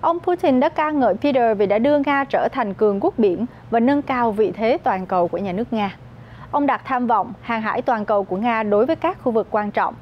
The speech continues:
như Bắc Cực, Biển Đen, và Nga sẽ trở thành một cường quốc hàng hải lớn trên toàn thế giới. Chuyến tàu thủy đầu tiên chở nông sản Ukraine sẽ rời các cảng của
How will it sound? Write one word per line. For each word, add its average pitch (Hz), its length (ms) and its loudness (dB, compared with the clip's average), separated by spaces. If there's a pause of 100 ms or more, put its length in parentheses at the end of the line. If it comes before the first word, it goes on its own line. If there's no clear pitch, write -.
như 208 280 2
Bắc 269 260 -4
Cực, 220 160 2 (300)
Biển 208 280 2
Đen, 226 360 2
và 214 100 0
Nga 277 300 0 (100)
sẽ 214 80 2
trở 214 240 0
thành 214 180 -2
một 180 160 -6
cường 190 220 0
quốc 294 160 -4
hàng 190 240 -6
hải 180 200 -6
lớn 208 300 2 (200)
trên 190 280 -2
toàn 180 260 -2
thế 190 60 -6
giới. 190 360 0 (2250)
Chuyến 330 180 4 (180)
tàu 254 240 4
thủy 220 320 2
đầu 233 260 4
tiên 277 280 2
chở 220 220 0
nông 269 200 2
sản 247 340 0
Ukraine 247 320 0
sẽ 269 140 0
rời 214 320 2
các - 220 -4
cảng 208 260 -2
của 220 120 2